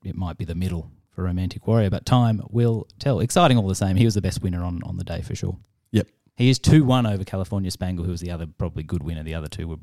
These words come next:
Speaker 1: a little bit below historical standards, so two one over California Spangle, the slightly better horse, but they're two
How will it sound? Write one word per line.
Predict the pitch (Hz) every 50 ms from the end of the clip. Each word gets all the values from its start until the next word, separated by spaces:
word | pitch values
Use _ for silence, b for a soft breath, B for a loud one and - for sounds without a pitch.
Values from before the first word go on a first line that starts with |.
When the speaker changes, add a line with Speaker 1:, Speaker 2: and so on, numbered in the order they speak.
| - -
Speaker 1:
a | 101
little | 90 92 85 90
bit | - 87 -
below | - 95 92 92 90 90 92 92 87 -
historical | - 110 - - - 98 95 95 - 92
standards, | - - 92 95 98 104 107 -
so | - 90 87 90 92 - _ _ _ _ _
two | - - 135
one | 120 117 117 113
over | 113 117 110 113 110
California | 110 - - 110 107 107 - 120 117 113 110
Spangle, | - - 113 117 120 117 120
the | 107 104 101
slightly | - - - - 120 120 120 117 - 120 117
better | 107 120 117 113
horse, | 110 123 127 139 -
but | - -
they're | 117 107
two | - - 143 117 92